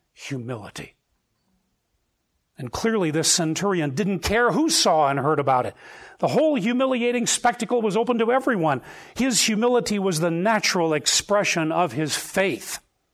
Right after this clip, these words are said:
And there's no true faith without it. He understood himself. He knew exactly what power he had. He wasn't afraid of it.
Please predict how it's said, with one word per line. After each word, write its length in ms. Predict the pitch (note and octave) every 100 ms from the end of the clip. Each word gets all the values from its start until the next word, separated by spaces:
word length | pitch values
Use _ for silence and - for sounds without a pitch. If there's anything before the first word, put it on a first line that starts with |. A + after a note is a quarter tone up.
| _ _ _ _ _ _ _ _ _
And 100 | C#3+
there's 180 | C#3+ D3
no 140 | C#3+
true 240 | B2+ C#3+ B2
faith 380 | - A2+ -
without 280 | G#2 G2+ -
it. 140 | - - _ _ _ _ _ _ _ _ _ _ _ _ _ _ _
He 140 | D3
understood 420 | D#3 D3+ - D#3+
himself. 720 | D3 B2+ - G3+ G3+ - - _ _ _ _ _ _ _ _
He 120 | G3
knew 140 | A#3 F#3+
exactly 440 | E3 F#3 B3+ C#3+
what 200 | A#2+ -
power 340 | B2+ A2+ G#2
he 120 | G#2 G#2
had. 260 | G#2+ - _ _ _ _ _ _
He 100 | -
wasn't 240 | D3+ D#3 D#3
afraid 320 | - G3+ F3+
of 60 |
it. 160 | A#2